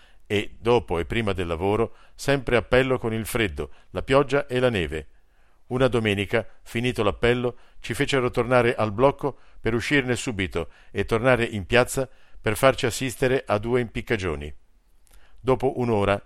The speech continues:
in quella stessa piazza, si giocò una partita di calcio fra tedeschi e polacchi e dopo la partita stessa la banda tenne un concerto. A mezzogiorno ci davano tre quarti di litro di zuppa che sapeva di sapone,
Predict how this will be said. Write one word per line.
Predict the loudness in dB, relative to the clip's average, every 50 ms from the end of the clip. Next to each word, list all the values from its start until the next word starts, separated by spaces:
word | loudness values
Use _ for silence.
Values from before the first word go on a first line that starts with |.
| -12 -10
in | -10 -10
quella | -4 -4 -2 -2 -2
stessa | -2 -4 -6 -6 -6 -2
piazza, | 2 4 2 4 4 0 -2 -2 -4 -10 -20 _ -20 -16
si | -12 -10 -6
giocò | -2 -2 0 2 2 2
una | 2 2
partita | 2 0 -2 -2 -4 -6 -6 -4
di | -6 -2
calcio | 4 6 6 6 6 0 -6
fra | -4 -2 -4 -2
tedeschi | -4 -4 -2 -2 -4 -4 -2 -6 -4
e |
polacchi | -2 0 2 2 2 2 -2 -10 -12 -12 -12 -16 -20 -20 -20 -12
e | -8 -6 0
dopo | 0 0 2 2
la | 0 2
partita | 2 0 -2 -2 -4 -6 -6 -2 -4 -4
stessa | -4 -2 -2 -2 -2 -2 -2 -2 -4 -4 -6 -20 -20 -10 -4
la | -2 2
banda | 4 4 4 4 4 2 0
tenne | 2 2 0 0 0
un | -2 -2
concerto. | -2 -6 -6 -2 -2 -2 -2 -2 -6 -10 -14 -14 -16 _ _ -20 -20 _ _ _ _ -20 -20 -20 -10
A | -4 -4 0
mezzogiorno | 0 0 2 0 2 4 4 4 4 4 2 -4
ci | -4 -4 0
davano | 2 2 2 4 2 0
tre | -2 -2 -6 0
quarti | 4 4 4 4 2 -2 -4
di | -4 -4
litro | -4 -4 -4 -6 -6
di | -6 -6 -6
zuppa | -4 -6 -6 -4 -2 -4 -4 -4 -6 -16 -20 -20 -8
che | -6 -4 -2
sapeva | -2 0 2 2 2 2
di | 0 -2
sapone, | -2 -4 -4 -2 0 0 0 0 -2 -4